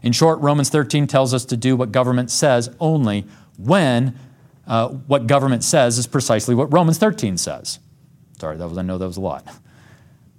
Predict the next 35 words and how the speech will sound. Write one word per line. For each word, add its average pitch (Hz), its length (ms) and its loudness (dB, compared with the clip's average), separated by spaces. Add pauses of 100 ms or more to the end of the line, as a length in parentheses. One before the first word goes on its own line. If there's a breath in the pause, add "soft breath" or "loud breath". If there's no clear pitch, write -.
(300)
Romans 131 260 2
thirteen 165 320 2
tells 147 200 2
us 143 120 -2
to - 80 -10
do 135 200 2
what 123 140 -2
government 123 380 0
says 92 440 0
only 131 280 -2
when 120 580 -2 (260 soft breath)
what 101 120 -8
the 117 80 -6
government 165 400 2
is 104 100 -10
telling 98 320 -2
us 92 140 -6
to 95 100 -10
do 87 380 -6 (220 soft breath)
is 101 160 -6
what 113 200 0
Romans 113 280 0
thirteen 117 420 -2
says, - 440 -8 (220 soft breath)
which 110 160 -10
is 104 120 -6
just 139 320 -2
enough 135 240 0
to 120 80 -4
generally 135 400 0
obligate 120 480 0
us 101 160 -4
to 113 100 -8
support 175 480 -2
government 87 480 -6